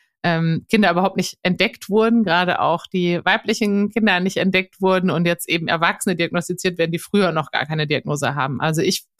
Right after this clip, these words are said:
würde heute sagen, dass man nicht mehr von, dass man nicht von Auswachsen sprechen kann, sondern dass eben die Symptome bei manchen Menschen so ein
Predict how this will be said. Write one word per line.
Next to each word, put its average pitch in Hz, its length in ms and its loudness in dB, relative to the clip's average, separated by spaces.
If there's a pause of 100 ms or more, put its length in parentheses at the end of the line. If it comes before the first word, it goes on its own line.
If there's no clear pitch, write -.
(380)
würde 196 240 4
heute 196 340 2
sagen, 175 380 0
dass - 180 -4
man 180 120 2
nicht 185 160 -2
mehr 180 100 0
von, 165 280 -2
dass 160 120 -6
man 165 80 -4
nicht 170 120 -4
von 151 100 -2
Auswachsen 180 580 0
sprechen 190 400 0
kann, 185 300 0 (340)
sondern 170 600 0 (100)
dass 170 340 -2
eben 175 560 0
die 151 160 -4 (140)
Symptome 185 580 2
bei 170 140 0
manchen 175 320 -2
Menschen 180 260 0
so 175 60 0
ein 170 240 -4